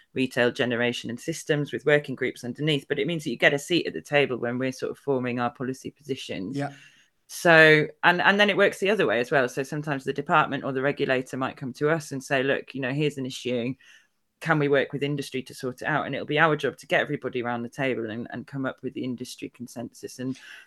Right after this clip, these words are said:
Speaker 2: But is, is that possible? Because that's the trouble, isn't it? It used to be very much seen as, you know, what were the big power, uh, supplier companies, people will know, like, the household names. And, you know, they had a big stake in what was happening, sort of a, a,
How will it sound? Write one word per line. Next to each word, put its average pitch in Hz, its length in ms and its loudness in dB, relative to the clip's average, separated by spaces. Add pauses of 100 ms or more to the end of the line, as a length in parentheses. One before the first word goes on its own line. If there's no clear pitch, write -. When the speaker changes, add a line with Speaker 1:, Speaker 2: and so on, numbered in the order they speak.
(140)
Speaker 2:
But 196 120 0
is, 226 160 -2
is 220 240 -2
that 247 280 2
possible? 143 520 -2
Because 135 240 -2
that's 233 180 2
the - 140 -4
trouble, 156 400 -2
isn't 139 180 0
it? 127 120 -2
It 160 120 -2
used 196 360 -4
to 156 100 -4
be 139 260 -2 (240)
very 147 220 0
much 139 180 -4
seen 131 260 -6
as, 120 240 -8 (300)
you 143 80 -6
know, 123 140 -4
what 123 160 -6
were 135 160 -2
the 127 80 -6
big 135 240 -2
power, 123 680 -4
uh, 135 40 -16
supplier 127 480 -6
companies, 120 380 -8
people 123 240 -8
will 117 80 -8
know, 120 160 -2
like, 120 220 -8
the 120 80 -8
household 120 420 -8
names. 120 260 -8 (400)
And, 135 340 -2
you 143 220 -6
know, 127 100 -4
they 127 140 -2
had 127 120 -4
a 127 40 -4
big 123 320 -8 (280)
stake 139 420 -2
in 127 120 -2
what 131 180 -4
was 123 180 -8
happening, 135 480 -8 (100)
sort 143 220 -8
of 120 60 -10
a, 123 80 -10 (220)
a, 147 120 -10